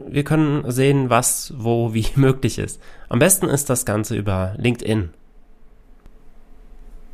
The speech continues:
Heute ist im Prinzip, ja, der Teaser, der Teaser dafür, dass jetzt eben diese Interviewfolgen kommen werden. Und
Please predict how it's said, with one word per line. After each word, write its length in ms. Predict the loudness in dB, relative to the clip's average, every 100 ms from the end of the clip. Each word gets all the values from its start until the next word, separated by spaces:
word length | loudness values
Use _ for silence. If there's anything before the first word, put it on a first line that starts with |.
| -16 -16 -16 -16 -16 -16 -16 -14 -14 -16 -16 -16 -18 -20 -20 -20 -20 -10
Heute 520 | 2 4 4 4 2 2
ist 560 | 2 0 -4 -12 -10 -6
im 80 | 0
Prinzip, 400 | 2 4 2 0 -4 -10 -14 0
ja, 180 | 2 2 0
der 140 | -2
Teaser, 540 | 0 0 2 6 6 6
der 200 | 2 0
Teaser 220 | 2 2
dafür, 400 | 4 2 4 6
dass 240 | 6 4
jetzt 160 | 2 0
eben 140 | -2
diese 180 | 0 0
Interviewfolgen 800 | 0 0 2 2 4 4 6 2
kommen 400 | 2 4 6 4
werden. 380 | 4 2 0 -4 -10 -20 -20 -20 -12
Und 640 | 2 4 6 6 2 -2